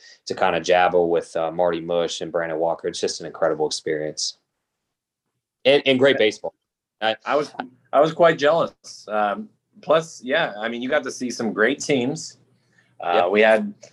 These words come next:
Speaker 2: the powerhouses, the Vandy's, the Texas, Mississippi State. You had the underdogs out there, the N C State story, gonna go down in infamy. I was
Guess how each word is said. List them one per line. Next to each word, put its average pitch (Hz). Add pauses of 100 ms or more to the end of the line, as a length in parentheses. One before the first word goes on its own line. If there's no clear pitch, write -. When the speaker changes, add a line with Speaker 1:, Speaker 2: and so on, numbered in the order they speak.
(120)
Speaker 2:
the 110
powerhouses, 117
the 98
Vandy's, 107
the 95
Texas, 110 (760)
Mississippi 110
State. 113
You 107
had 95
the 90
underdogs 117
out 113
there, 117
the 104
N 110
C 113
State 113
story, 120 (640)
gonna 107
go 104
down 104
in 101
infamy. 110
I 101
was 123